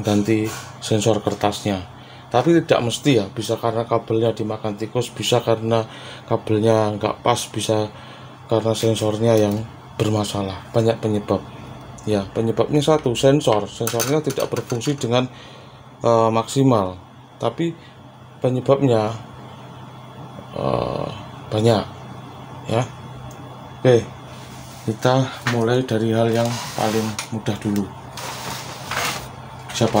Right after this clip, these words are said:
tahu ya, siapa tahu. Nggak harus bongkar-bongkar. Karena sering bongkar printer seri ini, ya, benerin roll.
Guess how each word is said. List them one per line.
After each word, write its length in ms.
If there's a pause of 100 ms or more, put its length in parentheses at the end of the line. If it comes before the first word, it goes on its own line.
tahu 320
ya, 60 (100)
siapa 320
tahu. 160 (1900)
Nggak 160
harus 240
bongkar-bongkar. 640 (2250)
Karena 160
sering 560
bongkar 320
printer 400
seri 400
ini, 320 (720)
ya, 240 (160)
benerin 480
roll. 320